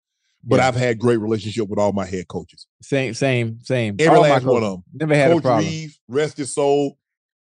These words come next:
Speaker 1: The man would see me, talk to me. Uh, I mean, I see him going to church. I'd be going to work out because his
Speaker 2: Right.
Speaker 1: church was right across the street from where I worked out at. I would see
Speaker 2: Mm-hmm.
Speaker 1: him. He'd come up and talk to me, his wife, R-,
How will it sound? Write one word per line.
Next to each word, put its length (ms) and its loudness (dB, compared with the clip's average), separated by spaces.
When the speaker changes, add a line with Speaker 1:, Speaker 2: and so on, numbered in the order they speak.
Speaker 1:
The 100 -8
man 260 0
would 120 -2
see 260 0
me, 460 0
talk 280 -2
to 80 -4
me. 360 -2
Uh, 200 2
I 60 -6
mean, 280 -6
I 120 -2
see 220 -4
him 120 -2
going 200 2
to 60 -4
church. 240 -2
I'd 140 0
be 80 -6
going 200 2
to 60 -2
work 260 0
out 200 -4
because 320 -4
his 140 0
Speaker 2:
Right. 100 -2
Speaker 1:
church 280 0
was 120 -6
right 220 -2
across 320 -4
the 100 -14
street 440 -8
from 120 -8
where 140 2
I 60 2
worked 300 0
out 160 0
at. 160 -6
I 120 0
would 140 -2
see 240 -2
Speaker 2:
Mm-hmm. 100 0
Speaker 1:
him. 120 -8
He'd 200 -6
come 180 -2
up 120 2
and 80 -16
talk 280 0
to 140 -4
me, 100 -4
his 140 -2
wife, 420 0
R-, 80 -10